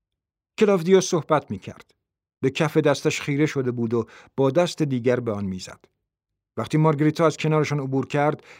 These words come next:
نه او و نه آنیوتا حرفی نزدند. اتوبوس حرکت کرد و مارگریتا پشتی صندلی را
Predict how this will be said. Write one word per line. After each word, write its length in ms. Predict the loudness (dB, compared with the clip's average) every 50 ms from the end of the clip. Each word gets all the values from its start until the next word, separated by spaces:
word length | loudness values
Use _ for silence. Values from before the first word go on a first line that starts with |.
| -2 2
نه 220 | 2 4 2 2 2
او 380 | 2 4 4 4 2 0 -4 _ _ _ -2
و 140 | 0 0 0
نه 100 | 0 -2
آنیوتا 440 | -2 -2 0 0 0 0 -2 -6
حرفی 420 | -8 -6 -6 -6 -6 -6 -4 -4 -2
نزدند. 600 | -2 -2 -2 -4 -6 -10 -12 -14 -16 -18 -20 -20 _ _ _ _ _ _ _ _ _ _ _ _ _ _ _ 2
اتوبوس 520 | 2 4 4 4 2 2 2 0 -2 -2
حرکت 360 | 0 0 0 0 0 -2 0
کرد 300 | 0 2 2 2 2 2
و 40 | 0
مارگریتا 580 | 2 2 2 2 2 0 0 0 0 0 0 0
پشتی 460 | 2 0 -2 -2 -2 -2 0 0 0
صندلی 520 | 0 0 -2 -2 0 2 2 2 2 2
را 300 | 2 2 0 0 -2 -6